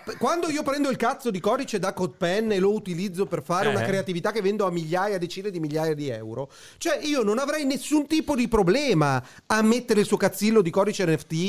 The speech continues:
Speaker 2: Eh
Speaker 1: e
Speaker 2: beh.
Speaker 1: si prende una percentuale sul, sul guadagno, perché in quel caso lì non compro nulla, quindi le mie braccine corte sono salve. In realtà sto facendo un investimento in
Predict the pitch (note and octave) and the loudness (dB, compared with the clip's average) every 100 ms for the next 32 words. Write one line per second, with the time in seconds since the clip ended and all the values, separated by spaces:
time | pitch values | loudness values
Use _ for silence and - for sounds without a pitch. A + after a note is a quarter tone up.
0 | F#3 - F#3 D3 D3+ B3+ - C4 C4+ B3+ | -4 -10 -2 0 2 2 2 2 2 2
1 | A#3+ A3+ A3 G3 A3+ G#3 G#3 G3+ G#3 G#3 | 2 0 -2 -2 -2 0 2 2 2 0
2 | G3+ G3 - - G#3 G3 G3 F#3 F3 G3+ | -2 -6 -14 -6 0 2 2 2 -2 -2
3 | F3+ G3 F3+ D#3 C#3+ D3 D3 C4 B3+ C4 | -2 -2 0 -2 -2 -4 -2 -6 -6 -2
4 | A#3 D#3+ - - - G#3 A3+ A3+ B3+ B3 | -2 -2 -6 -16 -4 0 0 0 0 0
5 | B3+ A3 F3+ G#3+ G3+ G#3 G3 - E3+ D#3 | 0 2 4 2 2 2 2 2 2 2
6 | C3+ D#3 G3 E3+ D3 C#3+ F3+ F3 D#3 F3 | 2 2 0 -2 -2 -6 -4 -2 0 0
7 | E3 F3+ E3 E3 D#3 D3 B2+ C3 C#3 A2+ | -2 0 0 2 0 0 -2 0 0 -2
8 | A2 B2+ B3+ - E3 G#3+ C4+ D4 A#3 G3 | -2 0 -2 -4 -6 -2 0 -2 -4 -2
9 | F#3+ C4+ G#3 F3+ F#3+ A3 C#4 C#4+ F#3+ D3+ | -2 0 2 2 2 0 -2 0 0 2
10 | B3 F3+ | 0 0